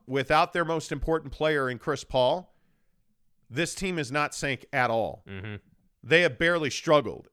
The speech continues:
Speaker 1: and Devin Booker has been phenomenal. And you look at his ability to impact the game, they're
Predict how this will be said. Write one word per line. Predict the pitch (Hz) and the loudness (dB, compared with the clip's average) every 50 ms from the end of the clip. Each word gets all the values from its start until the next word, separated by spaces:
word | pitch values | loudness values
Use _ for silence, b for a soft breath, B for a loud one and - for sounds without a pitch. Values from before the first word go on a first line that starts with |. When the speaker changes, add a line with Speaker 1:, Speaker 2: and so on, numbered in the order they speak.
| _ | _
Speaker 1:
and | - 143 139 123 | -2 -2 -2 0
Devin | 117 156 165 175 185 160 | 2 2 2 2 0 0
Booker | - 170 170 - - 156 139 | 0 0 0 2 0 -2 -2
has | 131 - - 160 151 143 - | -2 0 2 2 2 2 0
been | - - 147 147 139 131 120 110 101 - _ _ _ _ _ _ _ _ _ _ _ | -2 -2 0 0 2 0 -2 -6 -8 -12 _ _ _ _ _ _ _ _ _ _ _
phenomenal. | - - - - 151 160 160 160 165 160 160 139 117 95 78 60 - - _ _ _ _ _ _ _ _ _ _ _ _ - | -20 -14 -4 0 2 2 4 6 6 6 6 4 2 -4 -6 -10 -14 -18 _ _ _ _ _ _ _ _ _ _ _ _ -8
And | 135 147 147 151 147 143 139 131 131 | -4 -2 0 2 2 0 0 -2 -4
you | 156 175 175 | -6 -6 -2
look | 156 160 180 185 - | 0 0 0 0 0
at | 185 190 190 185 - | 0 -2 -2 -2 -4
his | 131 151 165 165 165 170 170 160 - | -4 -2 -2 0 0 -2 -2 -4 -4
ability | - 156 135 147 147 160 170 170 160 | -6 -2 0 0 0 0 0 -2 -4
to | - 160 - 151 | -4 -6 -6 -4
impact | 151 151 - 165 160 147 - - | -2 0 2 4 4 2 2 0
the | 151 | -4
game, | 131 127 127 135 139 151 165 180 185 - _ _ _ _ _ _ _ _ _ _ _ _ _ - | -2 0 0 0 0 0 -2 -6 -8 -14 _ _ _ _ _ _ _ _ _ _ _ _ _ -20
they're | 131 120 123 143 196 160 160 156 151 156 127 | -18 -6 0 4 6 6 6 6 4 2 0